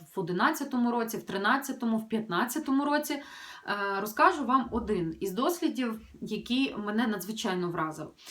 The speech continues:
Е, значить, певна кількість людей, е, тривалий період вживала сік, вичавлений із цілого граната. От просто отак, так? І просто вживали всередину. М, перший нюанс.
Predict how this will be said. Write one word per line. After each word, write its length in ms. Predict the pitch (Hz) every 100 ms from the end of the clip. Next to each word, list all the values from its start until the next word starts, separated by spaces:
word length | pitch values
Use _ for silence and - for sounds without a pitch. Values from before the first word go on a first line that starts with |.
| - - - - _ _ -
Е, 280 | 196 196 190
значить, 360 | 220 240 240
певна 260 | - 370 349
кількість 440 | 311 277 277 -
людей, 480 | 247 226 185 175 247 - _ _ _ _ _ -
е, 160 | 214
тривалий 560 | 214 - 262 233 180 175
період 420 | 190 247 349 349
вживала 500 | 196 208 202 254 247
сік, 480 | 220 - 269 285 -
вичавлений 640 | 214 214 247 269 226 226 214
із 360 | - 254 254 -
цілого 600 | 233 226 226 208 202 - _ -
граната. 480 | 180 185 156 - -
От 200 | 269 -
просто 340 | 196 - 160
отак, 440 | 156 277 370 - -
так? 200 | - 339 - - -
І 60 | 220
просто 340 | 220 330 330
вживали 380 | 185 196 208 214
всередину. 580 | 185 196 180 160 160 156 - - - - - -
М, 800 | 220 226 226 226 220 220 220 220 - - -
перший 360 | 330 381 - 277
нюанс. 540 | 247 233 226 226 -